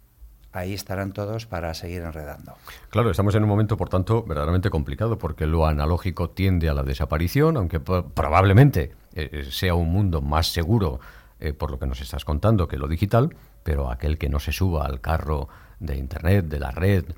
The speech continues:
Speaker 2: de, incluso de la red oscura, ¿no? De la red profunda, esa peligrosa de la que nos
Speaker 1: Sí.
Speaker 2: hablabas hace un instante, pues se va a quedar fuera absolutamente de todo. Con lo cual espero que en el programa de ciberseguridad algún día, eh, podáis explicar a todos los oyentes interesados en este asunto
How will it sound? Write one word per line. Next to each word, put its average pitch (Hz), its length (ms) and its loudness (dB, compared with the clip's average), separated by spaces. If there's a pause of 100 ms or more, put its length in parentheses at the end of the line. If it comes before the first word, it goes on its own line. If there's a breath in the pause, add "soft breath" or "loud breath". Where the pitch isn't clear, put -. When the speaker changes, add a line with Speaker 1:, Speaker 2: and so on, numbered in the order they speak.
(160)
Speaker 2:
de, 80 220 -4
incluso 123 320 -4
de 107 100 2
la 87 80 4
red 107 160 0
oscura, 92 380 0
¿no? 113 120 0
De 95 80 0
la 76 100 -4
red 92 120 -2
profunda, 87 460 -2
esa 90 180 -2
peligrosa 87 560 -2
de 78 80 -2
la 80 80 0
que 78 140 -4
nos 98 100 -2
Speaker 1:
Sí. 92 60 -4
Speaker 2:
hablabas 80 240 0
hace 67 120 -4
un 87 60 2
instante, 95 340 2 (440 loud breath)
pues 80 140 -4
se 76 60 -2
va 67 100 -4
a - 40 -6
quedar 92 280 -2
fuera 104 200 0
absolutamente 69 640 -4
de - 100 -8
todo. 135 280 0 (320 loud breath)
Con 71 100 -6
lo 67 60 -6
cual 87 180 2
espero 104 400 2
que 90 140 -2
en 80 100 -2
el 73 140 -6
programa 87 240 0
de 90 120 4
ciberseguridad 92 960 -2 (360 loud breath)
algún 82 300 -4
día, 95 300 -4
eh, 90 100 -12
podáis 90 440 -2
explicar 85 680 4 (360 loud breath)
a 76 180 -4
todos 90 320 -2
los 87 160 -2
oyentes 95 420 2
interesados 76 640 -4
en 73 80 -2
este 73 160 -4
asunto 113 480 0